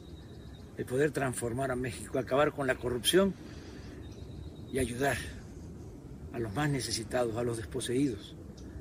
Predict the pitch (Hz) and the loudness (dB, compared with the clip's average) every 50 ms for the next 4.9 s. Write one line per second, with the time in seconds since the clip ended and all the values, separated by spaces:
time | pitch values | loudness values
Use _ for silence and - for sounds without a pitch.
0 | - - 120 123 117 135 131 120 113 117 117 143 147 151 143 117 101 120 131 123 | -6 -2 -2 0 2 4 2 2 2 2 4 4 6 6 4 4 2 2 0 0
1 | 110 104 - 196 208 190 165 156 135 - - 127 127 123 123 120 123 123 131 127 | 2 6 10 10 10 10 10 6 4 2 0 -2 -2 -2 -2 -2 0 0 2 2
2 | 117 - - - - - - - - - - - - - - - - - - - | 2 0 -4 -6 -8 -10 -10 -12 -12 -12 -12 -12 -12 -12 -12 -10 -10 -10 -8 -8
3 | - 107 110 123 123 - - - - - - - - - - - - - - - | -6 -4 -2 -2 -2 -4 -6 -8 -12 -12 -12 -12 -12 -12 -12 -14 -14 -14 -14 -14
4 | - - - - - - - 147 156 147 120 117 113 - - - - | -14 -14 -14 -12 -12 -8 -4 0 0 0 0 0 -2 -4 -4 -4 -4